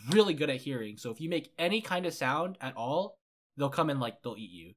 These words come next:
So, um, it's like this family of five, you know, in, like, desolate human nature are just spending their time on this farm, and they're, they're always quiet. Like, they can't make any noise. If they make even a creak in the attic,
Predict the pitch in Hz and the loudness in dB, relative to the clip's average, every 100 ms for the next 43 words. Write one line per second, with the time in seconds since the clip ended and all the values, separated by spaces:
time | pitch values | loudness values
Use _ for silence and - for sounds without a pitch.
0 | _ _ _ _ _ - 139 120 113 107 | _ _ _ _ _ -8 -4 -2 -4 -6
1 | 107 - 113 110 104 101 92 85 95 123 | -10 -12 -10 -8 -8 -8 -12 -14 -18 -20
2 | _ _ _ _ _ _ _ - 143 - | _ _ _ _ _ _ _ -6 -6 -2
3 | 151 131 147 139 165 175 175 165 151 151 | -2 -2 -4 0 6 6 6 2 0 -2
4 | 147 _ _ - 135 131 147 143 131 117 | -6 _ _ -6 -4 -2 4 6 6 2
5 | 117 131 120 110 113 107 - 147 - 143 | -2 -4 -4 -6 -8 -8 -4 -2 -2 -2
6 | 131 147 139 127 131 131 113 104 117 113 | -2 -4 -2 -2 -4 -4 -6 -8 -8 -10
7 | 120 - 147 143 139 127 123 131 123 123 | -10 -4 -2 0 0 -2 -2 -4 -4 -4
8 | 127 123 123 _ _ _ _ 117 117 113 | -6 -6 -10 _ _ _ _ -6 -6 -6
9 | - 180 180 175 170 170 - 120 117 117 | 0 6 8 8 6 2 -2 -8 -8 -8
10 | 123 117 - 147 165 175 - 143 131 123 | -10 -10 -4 0 2 2 2 2 4 2
11 | 117 104 104 110 151 139 117 135 165 156 | -4 -8 -12 -8 -6 -4 -4 -4 -2 0
12 | 143 139 135 123 127 127 139 143 - 175 | 0 0 -2 -6 -4 -4 -2 -4 -6 -4
13 | 165 135 - 196 226 - - 131 123 147 | -2 -2 -4 -4 -4 -4 -6 -2 2 2
14 | 202 208 | 2 -2